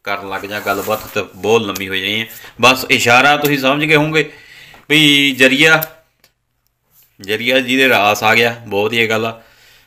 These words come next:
ਅੱਗੇ ਇੱਕ ਮੇਰੇ ਵੀਰ ਦਾ ਕੁਮੈਂਟ ਸੀਗਾ ਬਈ ਫੈਮਿਲੀ ਵੀਜ਼ੇ ਵਾਸਤੇ ਫਾਈਲ ਆਈ ਹੈ ਅੰਬੈਸੀ ਦੇ ਵਿੱਚ, ਹੈ ਨਾ? ਸਾਰਾ ਕੰਮ ਆਪ ਕੀਤਾ, ਅਪਾਇੰਟਮੈਂਟ ਵੀ ਆਪ ਚ-,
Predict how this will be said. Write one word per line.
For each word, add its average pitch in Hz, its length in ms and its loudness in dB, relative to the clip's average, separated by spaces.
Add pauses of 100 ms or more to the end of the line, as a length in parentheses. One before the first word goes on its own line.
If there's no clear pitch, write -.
(200)
ਅੱਗੇ 165 520 4 (2000)
ਇੱਕ 139 160 -4
ਮੇਰੇ 160 200 2
ਵੀਰ 165 180 4
ਦਾ 170 100 4
ਕੁਮੈਂਟ 165 280 0
ਸੀਗਾ 175 280 -6 (380)
ਬਈ 139 480 0 (1500)
ਫੈਮਿਲੀ 147 300 0
ਵੀਜ਼ੇ 160 340 0
ਵਾਸਤੇ 151 440 0 (220)
ਫਾਈਲ 123 280 2
ਆਈ 113 260 0
ਹੈ 120 180 -6
ਅੰਬੈਸੀ 107 340 -6
ਦੇ 110 100 0
ਵਿੱਚ, 107 280 -2 (500)
ਹੈ 110 60 -20
ਨਾ? 120 80 -16 (220)
ਸਾਰਾ 113 260 -4
ਕੰਮ 117 260 -6
ਆਪ 101 200 -8
ਕੀਤਾ, 104 360 -10
ਅਪਾਇੰਟਮੈਂਟ 104 520 -6
ਵੀ 107 160 -4
ਆਪ 101 160 -2
ਚ-, - 120 -16